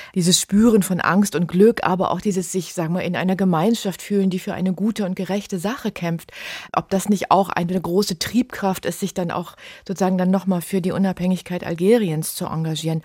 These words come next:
Einsamkeit, ja, dann im Exil, das stimmt. Da ist sie von ihrer Familie getrennt, von ihren Kindern. Sie wird auch komplett entfremdet dann, weil es einfach sehr lange geht.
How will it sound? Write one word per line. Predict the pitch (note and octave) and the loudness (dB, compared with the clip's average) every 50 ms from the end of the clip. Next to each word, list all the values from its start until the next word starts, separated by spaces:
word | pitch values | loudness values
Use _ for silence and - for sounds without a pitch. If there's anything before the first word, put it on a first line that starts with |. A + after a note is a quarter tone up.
| - - - - - - - | -8 -12 -14 -14 -14 -8 0
Einsamkeit, | - G3 G#3+ C4+ C4+ B3+ C4 B3+ B3 A#3 - A#3 B3 A#3+ B3 B3 - - _ _ _ _ - | 2 4 4 6 6 6 6 6 6 4 2 0 2 2 2 0 -2 -8 _ _ _ _ -4
ja, | F#3 F3+ F3+ F3 F#3+ G#3+ B3 C4+ C4+ - | -2 -2 0 0 2 2 0 0 2 4
dann | A3 G3+ G#3+ | 4 6 6
im | A3 - G3+ G3+ | 4 4 2 0
Exil, | - E3 - - - - G#3 A3 C4 C#4+ C#4+ | 0 -2 -4 -6 -2 0 0 0 2 2 0
das | B3 F#3+ - - | 0 -2 -2 -4
stimmt. | - - G#3+ A3 B3+ D#4 F4 F#4 - - - - - - - - - - | 0 2 2 4 4 2 0 -4 -10 -16 -20 -18 -18 -18 -18 -18 -10 -6
Da | G#3 - | -4 -4
ist | - G3 | -2 -2
sie | A3 | -4
von | G3+ G#3 G#3+ G#3 | -4 -2 -2 -2
ihrer | - G3+ F3+ G3 | -2 -4 -4 -6
Familie | F#3 - G3+ F#3+ F#3+ G3 G3+ G#3+ A#3 B3 | -4 -2 2 4 4 6 6 6 6 4
getrennt, | A3 A#3+ A3+ - - A3+ A#3 A3+ | 2 0 -2 0 0 0 0 2
von | - A3 G3+ | 0 -2 -2
ihren | G3 G3+ F#3+ F#3+ F#3 | -2 0 0 0 0
Kindern. | - - G3+ G3+ G#3+ A#3 A3+ A3 | 0 2 2 4 4 4 4 2
Sie | G#3+ G3+ F#3+ | 0 -2 -4
wird | F3+ G3 - | -6 -6 -6
auch | - F#3 - - | -8 -10 -12 -10
komplett | - F#3+ F#3 - - F#3 F#3 - | -6 -6 -6 -4 -6 -8 -8 -8
entfremdet | - E3+ - - - D#3 D#3+ F#3 G3 G#3 G3+ G3+ | -10 -10 -10 -8 -6 -2 0 0 0 0 0 -2
dann, | G3 G3 | -2 0
weil | F#3 F3+ F3+ | 0 -2 -2
es | F3+ - | -4 -6
einfach | - - F3+ F3 - F#3+ - | -8 -8 -6 -6 -6 -6 -6
sehr | - F3 F3 E3+ | -4 -4 -2 -2
lange | E3+ E3 F#3 G#3 G#3 F#3+ | 0 0 2 2 2 2
geht. | - E3 F#3 - - | 0 -2 -2 -4 -6